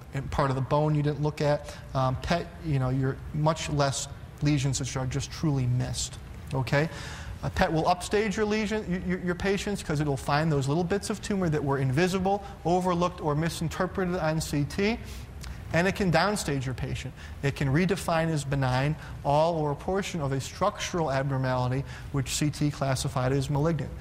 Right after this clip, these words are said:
So residual tissue as a scar that they thought was tumor, um, enlarged lymph node, which is just reactive but not malignant, uh, collapsed lung distal to an obstructing tumor,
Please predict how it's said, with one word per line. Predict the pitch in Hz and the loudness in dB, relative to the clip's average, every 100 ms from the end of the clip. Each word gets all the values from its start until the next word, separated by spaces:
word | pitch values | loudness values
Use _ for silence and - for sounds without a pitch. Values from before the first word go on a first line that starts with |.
| - | -10
So | - 131 | -6 -2
residual | 127 131 131 139 131 131 | 0 2 2 2 2 -2
tissue | - 143 - 135 | -2 -2 -2 -2
as | 131 | -2
a | |
scar | 123 - 151 147 | -4 2 2 4
that | 139 135 | 0 -2
they | 135 | -4
thought | 135 127 | -2 -2
was | 131 135 | -2 -6
tumor, | - 185 170 160 - - - - 131 | -2 0 2 0 -4 -10 -12 -4 0
um, | 127 123 - - | 2 0 -4 -4
enlarged | 143 139 151 151 160 143 | 2 4 6 4 2 0
lymph | 151 170 180 | 0 -2 0
node, | 180 180 | 0 2
which | 151 139 | 0 -2
is | 139 | -4
just | - 143 - | -4 -4 0
reactive | 135 143 143 147 135 | 2 2 2 -4 -4
but | 139 | -2
not | 127 131 | 0 0
malignant, | 135 139 147 175 175 - - - | -2 0 0 0 -4 -8 -14 -6
uh, | 127 127 120 - - | -2 0 -2 -10 -4
collapsed | 151 139 143 - | 2 4 4 0
lung | 139 143 147 | 0 2 2
distal | 131 143 - 147 | 0 -2 -2 -4
to | 143 139 | -2 -2
an | 131 | 0
obstructing | 127 151 143 139 131 | 0 -2 -4 -4 -2
tumor, | - 170 170 | 0 2 2